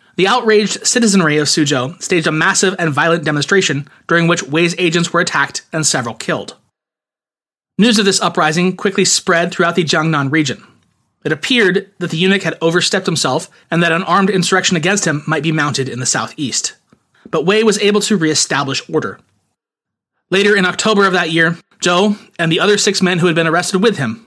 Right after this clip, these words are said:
were dead, either via torture or suicide. While he brutally and efficiently disposed of his most outspoken critics,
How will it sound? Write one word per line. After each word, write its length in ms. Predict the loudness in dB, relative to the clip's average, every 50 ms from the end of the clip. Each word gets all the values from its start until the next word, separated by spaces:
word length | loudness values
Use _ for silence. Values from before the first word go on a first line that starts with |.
| _ -6
were 100 | -4 -4
dead, 360 | -2 -2 -2 -2 -4 -8 -12 _ _ _ _ _ _ -6
either 180 | -2 -2 0 0
via 160 | 0 0 -2
torture 480 | 0 0 0 0 2 2 0 0 -2 -6 _ _ _ -4
or 80 | -2
suicide. 560 | -2 0 -2 -2 -2 -4 -4 -6 -8 -10 -14 -20 _ _ _ _ _ _ _ _ _ _ _ _ _ _ _ _ _ _ _ _ _ _ _ _ _ _ _ _ _ _
While 200 | 0 2 2 4
he 120 | 4 4
brutally 500 | 2 2 2 2 2 4 4 2 2 2
and 180 | 0 0 0 -2
efficiently 440 | -2 0 2 2 2 2 2 2 2
disposed 440 | 2 0 2 2 2 2 2 2 2
of 60 | 2
his 120 | 2 2
most 200 | 2 0 0 0 -2
outspoken 520 | -2 -2 -2 -2 0 0 0 2 2 2
critics, 480 | 2 0 -2 -2 -4 -4 -6 -6 -6